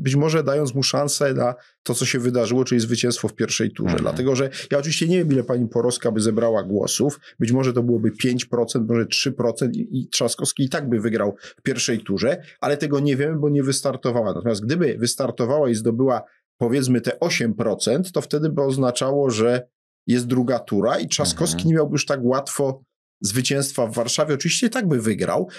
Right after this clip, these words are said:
Speaker 1: ale co by to oznaczało, że jego droga do walki o prezydenturę byłaby nieco bardziej utrudniona.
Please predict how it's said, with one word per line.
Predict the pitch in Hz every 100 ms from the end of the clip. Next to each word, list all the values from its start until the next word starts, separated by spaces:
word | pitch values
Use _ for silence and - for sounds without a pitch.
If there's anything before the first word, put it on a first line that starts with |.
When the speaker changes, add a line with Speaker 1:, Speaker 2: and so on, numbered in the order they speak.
| -
Speaker 1:
ale | 123
co | 123 160
by | 143
to | 139
oznaczało, | 123 123 113 131 156
że | 165
jego | 156 139
droga | 120 147 156 123
do | 123 127 -
walki | 120 143 -
o | 131
prezydenturę | 135 123 123 110 - 139
byłaby | 135 123 127
nieco | 135 -
bardziej | 123 117 120
utrudniona. | 117 113 123 110 107 104